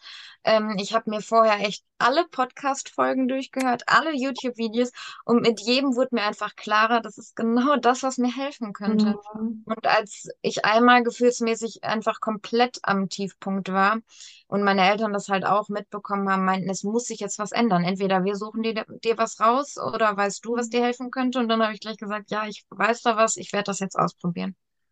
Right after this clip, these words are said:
Speaker 2: Ja, sehr schön. Also auch sehr schön, dass deine Eltern dich da auch so unterstützt haben und dir das auch so gesagt haben, ne? So, "Hey, vielleicht wär's mal an der Zeit, guck dich mal
Speaker 1: Ja.
Speaker 2: um." <laughs> Ja,
Speaker 1: Ja, und
Speaker 2: sehr
Speaker 1: da war wirklich Hauptgrund dieses Thema Selbstliebe, ne? Dieses
Speaker 2: Ja.
Speaker 1: immer unzufrieden sein mit mir.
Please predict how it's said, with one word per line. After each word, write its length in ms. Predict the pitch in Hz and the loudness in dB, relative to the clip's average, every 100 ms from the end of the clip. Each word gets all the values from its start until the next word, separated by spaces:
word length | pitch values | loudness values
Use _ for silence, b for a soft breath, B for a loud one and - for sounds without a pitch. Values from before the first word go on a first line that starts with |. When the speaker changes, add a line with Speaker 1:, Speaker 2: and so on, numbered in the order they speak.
| - | -2
Speaker 2:
Ja, 320 | 254 247 220 | 2 4 4
sehr 300 | 208 214 214 | 4 4 4
schön. 400 | 226 - 214 202 | 4 4 4 4
Also 200 | 208 208 | 4 4
auch 100 | 220 | 2
sehr 240 | - 220 220 | 4 4 4
schön, 180 | - 214 | 6 4
dass 100 | 214 | 4
deine 240 | 214 208 | 2 4
Eltern 300 | - 214 214 | 2 4 6
dich 140 | 208 | 4
da 180 | 214 208 | 4 4
auch 240 | - 233 233 | 8 6 8
so 380 | 220 208 208 208 B B - | 8 10 8 2 B B 2
unterstützt 680 | 220 220 208 214 220 220 - | 4 6 4 4 2 2 2
haben 160 | 208 208 | 4 8
und 60 | |
dir 80 | 202 | 8
das 200 | 202 - | 6 4
auch 140 | 208 | 2
so 160 | 208 214 | 4 2
gesagt 580 | 190 185 202 208 226 - | 2 4 6 6 4 2
haben, 180 | 196 202 | 4 4
ne? 100 | 202 | 4
So, 80 | |
"Hey, 380 | 202 208 208 214 | 4 6 8 8
vielleicht 480 | 214 214 202 208 - | 6 6 6 4 4
wär's 180 | 208 208 | 2 6
mal 120 | 208 | 6
an 120 | 202 | 6
der 120 | 196 | 4
Zeit, 720 | 196 - 202 208 202 208 - - | 4 4 6 6 6 4 2 -6
guck 200 | - - | -6 -2
dich 180 | 220 214 | -2 2
mal 160 | 208 202 | 4 8
Speaker 1:
Ja. 140 | 202 | 10
Speaker 2:
um." 320 | 269 285 294 - | 10 8 6 6
<laughs> 400 | 262 - 269 269 B B B | 0 2 0 0 B B B
Ja, 140 | - 269 | 6 8
Speaker 1:
Ja, 60 | |
und 40 | 202 | 10
Speaker 2:
sehr 100 | - | 10
Speaker 1:
da 60 | |
war 180 | 220 226 | 8 6
wirklich 320 | 226 220 214 214 | 2 -2 2 4
Hauptgrund 380 | 214 208 214 | 4 2 0
dieses 380 | 202 190 180 - | 2 0 0 -6
Thema 300 | - 196 196 170 | -8 2 2 6
Selbstliebe, 640 | 180 185 - 170 170 165 | 4 2 -4 -2 0 0
ne? 200 | 170 175 | 0 -2
Dieses 240 | 180 175 - | -4 -2 -2
Speaker 2:
Ja. 120 | - | 0
Speaker 1:
immer 240 | 214 208 - | 2 2 2
unzufrieden 640 | 202 190 180 - 180 175 | -4 -6 -8 -4 -2 0
sein 240 | 175 175 | 2 2
mit 160 | 175 - | 0 0
mir. 220 | 180 175 | 0 -2